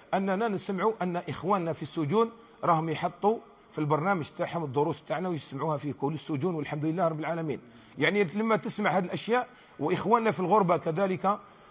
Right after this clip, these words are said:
في فرنسا وفي سويسرا وفي إسبانيا وفي حتى في أمريكا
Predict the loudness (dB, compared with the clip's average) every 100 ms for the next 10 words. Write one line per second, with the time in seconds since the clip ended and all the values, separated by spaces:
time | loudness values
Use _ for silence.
0 | -6 -2 2 4 4 2 2 2 2 -6
1 | -4 -6 -2 4 4 4 -4 -6 2 4
2 | 4 0 0 -2 -6 -4 -4 -2 -2 -2
3 | -2 -2 -4